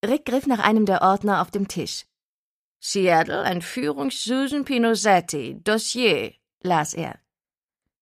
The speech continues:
Neben einer kurzen Auflistung von Fakten enthielt der Ordner Fotos eines niedlichen Babys sowie eines erschrocken wirkenden weiblichen Teenagers.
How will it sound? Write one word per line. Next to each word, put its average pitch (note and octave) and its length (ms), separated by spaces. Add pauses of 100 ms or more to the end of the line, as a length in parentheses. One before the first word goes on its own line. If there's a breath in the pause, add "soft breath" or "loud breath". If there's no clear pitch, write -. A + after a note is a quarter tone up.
(120)
Neben B3+ 200
einer A#3+ 180
kurzen D4 380
Auflistung C#4 640
von A3+ 180
Fakten B3+ 560
enthielt A3+ 400
der G#3+ 140
Ordner G3 360
Fotos A3+ 540
eines F#3+ 340
niedlichen G#3+ 440
Babys G3+ 500 (400 soft breath)
sowie G#3 380
eines G3 240
erschrocken G#3+ 580
wirkenden A3+ 560
weiblichen F3+ 540
Teenagers. - 720